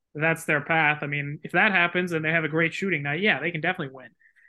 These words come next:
Um, but I think that's a tall ask. I do think the Lakers will win just because I think they're, they're so good defensively. One of their role guys is always great. You never know which one it's gonna be,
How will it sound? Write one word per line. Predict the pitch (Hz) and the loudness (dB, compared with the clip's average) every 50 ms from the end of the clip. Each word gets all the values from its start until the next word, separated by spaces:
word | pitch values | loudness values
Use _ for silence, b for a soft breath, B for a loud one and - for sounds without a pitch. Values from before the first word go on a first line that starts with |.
| b _ - | b _ -2
Um, | 175 160 156 151 147 147 147 147 - | 0 2 4 4 2 2 -2 -2 2
but | - 180 | 4 4
I | 190 190 | 4 4
think | 220 220 - | 4 4 4
that's | 202 185 175 180 - | 4 2 2 2 -2
a | 160 147 | -4 -4
tall | - - 165 151 147 139 | -2 -2 0 0 0 0
ask. | 131 131 127 123 - - - | -2 -6 -8 -10 -10 -6 -2
I | 151 156 | -2 0
do | 151 151 180 170 | 0 0 0 0
think | - 175 156 147 - | 0 0 -2 -2 -4
the | 139 | -8
Lakers | 127 135 131 - - - - - | -8 -8 -8 -8 -12 -18 -16 -12
will | 143 135 131 127 | -10 -10 -8 -8
win | 131 131 123 120 120 123 B B B B B _ | -10 -10 -12 -14 -16 -20 B B B B B _
just | - 170 170 160 - | -2 -2 -2 0 0
because | 175 165 - 170 156 | -2 0 0 2 2
I | 160 156 | 2 2
think | 156 170 156 151 - | 2 0 -2 0 -2
they're, | 160 151 151 165 | -2 -2 -2 -2
they're | 175 165 151 | -4 -4 -4
so | - - 170 160 | -2 0 -2 0
good | 156 151 147 139 | 0 0 -2 2
defensively. | - 202 214 208 - 208 196 196 - 190 185 196 196 190 190 185 B B B B B _ - | 2 2 2 4 4 2 2 2 2 0 2 4 4 4 2 0 B B B B B _ -8
One | 170 170 196 220 226 240 247 | -2 2 4 6 6 6 6
of | 262 214 208 | 6 6 4
their | 226 220 214 | 4 4 6
role | 196 180 185 190 202 214 | 4 4 4 4 4 4
guys | 214 208 202 202 208 208 196 | 4 4 4 4 4 4 2
is | 185 165 170 - | 0 -4 -2 0
always | 180 185 196 190 196 190 180 180 | 2 2 4 4 2 2 0 0
great. | - 180 175 180 185 196 202 175 | -2 0 2 4 2 2 0 -2
You | 175 175 | -4 -4
never | 185 190 190 | -2 -2 0
know | 190 185 | 0 0
which | 165 185 180 - - | 0 -2 -4 -4 -4
one | 180 175 | -6 -6
it's | 175 - | -6 -2
gonna | - 196 180 175 | 0 0 2 2
be, | 165 160 160 160 180 190 190 b | 2 4 4 4 4 4 2 b